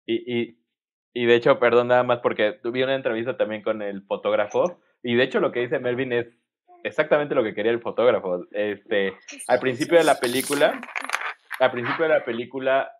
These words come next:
este, utiliza un filtro, este, que se llama Black Promise,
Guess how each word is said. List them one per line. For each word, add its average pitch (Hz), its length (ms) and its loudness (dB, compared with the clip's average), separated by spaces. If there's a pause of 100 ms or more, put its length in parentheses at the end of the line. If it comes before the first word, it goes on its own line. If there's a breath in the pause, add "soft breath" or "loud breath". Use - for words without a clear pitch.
este, 95 1160 -8 (360)
utiliza 117 480 -4
un 135 160 -8
filtro, 104 1300 2 (120)
este, 85 600 -10
que 95 80 -16
se 98 120 -14
llama 95 320 -6
Black 98 280 -4
Promise, 104 440 -4